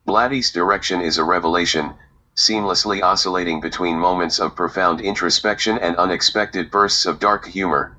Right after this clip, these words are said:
He deftly navigates the labyrinthine corridors of the asylum, juxtaposing bleakness with moments of unexpected beauty.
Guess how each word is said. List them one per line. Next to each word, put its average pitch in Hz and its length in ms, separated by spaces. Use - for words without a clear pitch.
He 92 160
deftly 104 400
navigates 90 580
the 82 120
labyrinthine 82 640
corridors 82 540
of 80 140
the 80 120
asylum, 78 680
juxtaposing 101 840
bleakness 87 480
with 82 160
moments 92 440
of 80 140
unexpected 92 720
beauty. 82 400